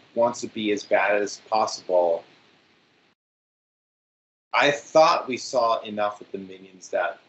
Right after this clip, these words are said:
at this point, their hearts were changed enough where they, they just wanna be with Gru. But that turns out not to be the case, and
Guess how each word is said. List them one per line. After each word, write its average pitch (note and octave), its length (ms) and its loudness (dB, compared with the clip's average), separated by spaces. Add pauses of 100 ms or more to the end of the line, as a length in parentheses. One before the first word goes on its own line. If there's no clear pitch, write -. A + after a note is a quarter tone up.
(840)
at A2 240 -4
this C3 180 -4
point, A#2 420 -6
their G2+ 140 0
hearts - 420 -4
were G#2 100 0
changed - 480 -10
enough F#2+ 320 -4
where F#2+ 140 -2
they, F#2 220 -6 (720)
they G2+ 160 2
just - 320 -10
wanna F2+ 240 -4
be F2 80 -10
with - 140 -20 (200)
Gru. F2 220 -4 (400)
But F2 340 0
that E2 200 0 (340)
turns F2 260 -14
out F2+ 180 -2
not F#2 200 -8
to F#2+ 80 -10
be F#2 100 -6
the F2+ 120 -8
case, G2 360 -2
and D#2+ 100 -12